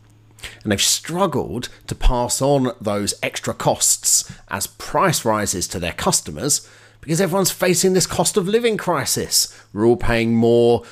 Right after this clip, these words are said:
for things like our gas and electricity, leaving less money for the cool clothing. So they've been really hit hard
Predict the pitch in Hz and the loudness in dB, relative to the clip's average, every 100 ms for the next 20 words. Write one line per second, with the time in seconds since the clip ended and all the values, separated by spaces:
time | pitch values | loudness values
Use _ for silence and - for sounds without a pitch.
0 | - 107 - 113 113 104 101 101 104 - | -14 -10 -4 -2 -2 -2 -2 -2 -4 -8
1 | - 92 85 80 - - - - - 90 | -10 -8 -6 -8 -6 -4 -4 -2 -4 -4
2 | 92 95 - 131 120 - 82 - - - | -4 -4 -2 0 0 -4 -6 -8 -20 -20
3 | - - 98 92 95 104 113 - 113 107 | -14 -4 -2 0 0 0 0 -2 -2 -2
4 | 82 - - - 131 107 - 123 90 - | -6 -10 -12 -6 -4 -4 -2 -2 -2 -8
5 | - - _ _ _ _ _ _ - - | -14 -20 _ _ _ _ _ _ -18 -16
6 | - - - - 196 190 190 196 208 226 | -14 -16 -16 0 2 4 2 0 -4 0
7 | 240 214 175 151 143 - 151 120 90 92 | 2 4 2 0 -2 -2 0 0 -2 -4